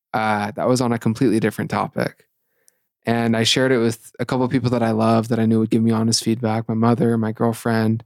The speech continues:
And they wrote back and they said, "This is good, but, like, I don't think this is it." And I, I really appreciated that because I felt the exact same. So I was like, "Okay, I need to start from scratch." And I asked myself two questions. One question was,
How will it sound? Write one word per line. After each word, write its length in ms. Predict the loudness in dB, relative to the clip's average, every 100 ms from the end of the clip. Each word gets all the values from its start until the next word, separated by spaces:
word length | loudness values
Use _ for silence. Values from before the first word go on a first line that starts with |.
| _ _ _ _ _ _ -4
And 440 | 0 2 0 -2 _
they 260 | -6 -2 0
wrote 240 | 0 0
back 280 | -2 -2 0
and 100 | 2
they 80 | 2
said, 200 | 0 0
"This 200 | 0 0
is 120 | -2
good, 400 | 0 2 2 0
but, 160 | -4 -4
like, 640 | -2 -4 -6 -12 -18 -20 _ _ _ _ _ -20 -20 _ -4
I 80 | 0
don't 160 | 0
think 140 | 0 -2
this 180 | -4
is 120 | -6 -2
it." 320 | 0 -2 -4 _ -2
And 160 | 0
I, 100 | 0
I 100 | 0
really 380 | -2 0 0 0
appreciated 680 | -2 0 2 2 0 -4 -6
that 260 | -6 -4 -4
because 240 | -2 0
I 100 | 0
felt 240 | 0 -2
the 100 | -2
exact 360 | -2 -2 -4 -4
same. 300 | -2 -2 -2
So 100 | -4
I 20 |
was 80 | -4
like, 100 | -2
"Okay, 260 | -2 -2 -2
I 80 |
need 180 | 0 -2
to 100 | -2
start 240 | -4 -4 -6
from 120 | -6
scratch." 560 | -4 -2 -4 -6 -10 -14 -14 -12 -12 -14 _
And 100 | -2
I 40 |
asked 140 | 0 -2
myself 260 | -2 -4
two 120 | -2 -2
questions. 580 | 0 0 0 -4 -4
One 160 | -2 -2
question 400 | -2 -2 0 2
was, 420 | 2 2 0 -4